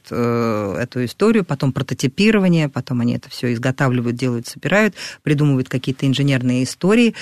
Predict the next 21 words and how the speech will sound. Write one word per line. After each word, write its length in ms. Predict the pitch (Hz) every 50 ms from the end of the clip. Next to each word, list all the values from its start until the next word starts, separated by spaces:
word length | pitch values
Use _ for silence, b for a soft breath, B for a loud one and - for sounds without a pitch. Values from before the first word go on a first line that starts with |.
| B B B B B B -
А, 320 | 143 143 139 139 139 123
то 160 | - - - 143
есть 100 | - -
потребность, 480 | - 160 - 214 233 226 185 151 - _ _ -
дети 220 | 160 175 170 160
сами 300 | 147 - 208 214 214 175
говорят, 380 | 147 135 127 127 - - - -
ну, 400 | 151 160 160 147 127 - - -
куда, 380 | - 175 156 170 170 160 156 143
э, 320 | - - 143 143 - - - - - - - - 175 - - - _ _
никуда 360 | - 175 165 - 175 160 165 156
не 100 | 156 147
денешься 540 | 143 165 160 151 139 - - - 143 127
от 100 | 131 -
компьютерных 560 | - - 143 135 - 170 - - 139 139 127 -
технологий, 540 | - - - 139 131 127 120 120 120 127
от 120 | 120 120 -
того, 380 | - 135 135 139 143 139 131
то, 220 | 127 - - 139 139
что 320 | - - - 135 131 131 -
есть. 420 | 143 135 123 - - - - B